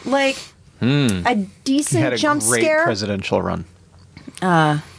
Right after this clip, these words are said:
Speaker 2: Did he?
Speaker 1: Wow.
Speaker 2: <laughs>
Speaker 1: Uh,
Speaker 2: Somewhere there is a better timeline.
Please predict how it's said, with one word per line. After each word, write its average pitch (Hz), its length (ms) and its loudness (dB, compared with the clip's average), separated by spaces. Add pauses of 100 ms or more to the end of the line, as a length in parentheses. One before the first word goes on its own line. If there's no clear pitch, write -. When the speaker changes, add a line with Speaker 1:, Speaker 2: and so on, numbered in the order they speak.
(600)
Speaker 2:
Did 233 320 4
he? 208 440 4
Speaker 1:
Wow. 131 340 2
Speaker 2:
<laughs> - 40 -10 (1200)
Speaker 1:
Uh, 190 1160 0 (1000)
Speaker 2:
Somewhere 175 480 0
there 143 120 0
is 120 120 -4
a 127 80 0
better 117 340 0
timeline. 92 760 -4